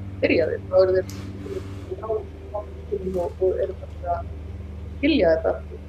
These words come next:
En ég ætla að segja bara, ég get ekki verið meira sammála Svavari um hvað er mikilvægt að halda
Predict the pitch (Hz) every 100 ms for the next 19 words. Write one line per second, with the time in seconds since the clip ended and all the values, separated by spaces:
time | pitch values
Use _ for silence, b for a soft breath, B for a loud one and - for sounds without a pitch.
0 | - - - - 208 226 226 233 226 226
1 | 269 262 226 226 240 233 240 233 226 220
2 | 214 - 269 320 285 262 233 226 - -
3 | - - - - - - - - - 277
4 | 294 269 254 254 247 240 277 330 - 254
5 | 247 - 247 247 240 269 277